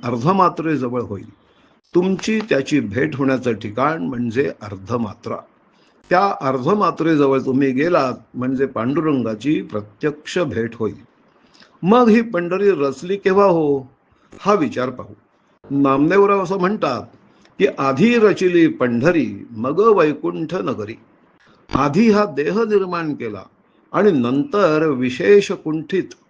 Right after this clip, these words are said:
म्हणजे स्तंभित राहण्याचं ठिकाण म्हणजे वैकुंठ. या देहानंच वैकुंठाला ते जे जायचं, ते अगोदर हा देह निर्माण केला आणि मग त्याच्या त्या कर्मानुरूप तिथं ती वैकुंठ या नावाची नगरी वसवली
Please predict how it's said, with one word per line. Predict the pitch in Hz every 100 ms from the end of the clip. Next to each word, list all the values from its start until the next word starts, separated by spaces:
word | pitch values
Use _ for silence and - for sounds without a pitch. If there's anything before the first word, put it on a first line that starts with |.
| 127
म्हणजे | 127 131 139
स्तंभित | - 147 143 160 190 190 -
राहण्याचं | 127 127 131 131 117
ठिकाण | 110 113 143 165 190 220 _ _ -
म्हणजे | 120 120 127
वैकुंठ. | 101 92 - 98 92 104 - _ _ _ _ - 196
या | 180
देहानंच | 196 139 135 156 196 247 240
वैकुंठाला | 185 156 151 165 147 139 131
ते | 123 127
जे | 117 101 139 117
जायचं, | 110 120 135 185 202 - _ _ _ _ -
ते | 202 -
अगोदर | 131 135 190 190 151 143 131
हा | 147
देह | 139 117 113 185
निर्माण | 214 202 196 185 165
केला | 135 113 107 - _ _ 147
आणि | 151
मग | 113 110 160 226 202 -
त्याच्या | 147 143 143
त्या | 120 120
कर्मानुरूप | 107 113 123 175 226 196 139 117 - _ _ _
तिथं | 151 143 190
ती | 185 127
वैकुंठ | 101 104 107 190 190
या | 180 156 127 117
नावाची | 110 110 117 123 113
नगरी | 98 98 110 131
वसवली | 98 - 98 104 139